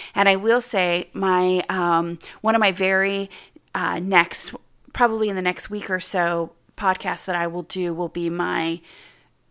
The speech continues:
uh, revisiting bucket list, or what I am going to call my wishing well list. So these are the things that I have not done before at Disneyland because they were new or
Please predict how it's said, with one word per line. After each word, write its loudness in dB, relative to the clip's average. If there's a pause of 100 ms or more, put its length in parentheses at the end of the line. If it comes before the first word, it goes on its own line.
uh, -4
revisiting -2
bucket -2
list, 0
or 2
what -2
I 4
am -2
going -2
to -6
call -4
my -2
wishing -4
well 0
list. -2 (360)
So -4
these -2
are 0
the 4
things -6
that -6
I -4
have -6
not -2
done 0
before 0
at -4
Disneyland -4
because -6
they -4
were -4
new -2
or 0